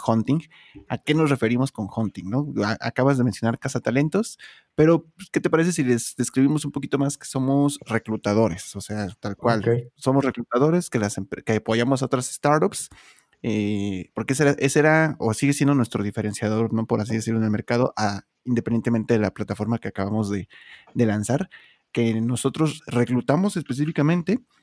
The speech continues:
Speaker 1: para startups, para empresas en, en, en pleno crecimiento. Pero aquí va la pregunta del millón, Gil. ¿Qué es una startup? ¿Cómo le podemos describir a, a la gente qué es una startup? Para los que nos escuchen, que tal vez no están muy involucrados en este,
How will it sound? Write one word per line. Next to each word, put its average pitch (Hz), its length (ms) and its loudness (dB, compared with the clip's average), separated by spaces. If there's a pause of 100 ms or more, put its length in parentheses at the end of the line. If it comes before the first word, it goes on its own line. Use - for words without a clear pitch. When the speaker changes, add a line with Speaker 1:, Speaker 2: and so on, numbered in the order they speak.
(340)
Speaker 1:
para 107 540 2
startups, 113 580 0
para 101 160 -2
empresas 127 600 0 (260)
en, 107 320 0
en, 101 760 -4 (800)
en 127 140 2
pleno 135 260 4
crecimiento. 113 560 0 (300)
Pero 123 120 4
aquí 123 180 2
va 151 100 6
la 156 100 4
pregunta 135 380 4
del 131 100 6
millón, 127 280 4
Gil. 107 220 -2 (320)
¿Qué 127 140 4
es 127 120 2
una 127 100 4
startup? 120 440 0
¿Cómo 131 220 4
le 135 80 4
podemos 117 380 2
describir 107 400 0
a, 110 80 0
a 110 180 -4
la 107 100 -2
gente 107 260 -6
qué 117 100 -2
es - 80 -4
una 107 80 2
startup? 117 400 -2 (100)
Para 120 160 2
los 113 300 -4
que 117 80 -2
nos 107 100 2
escuchen, 127 400 -4
que 151 80 -4
tal 120 160 2
vez 113 140 4
no 110 80 2
están 113 200 0
muy 127 260 4
involucrados 107 580 0
en 101 80 -2
este, 104 460 -4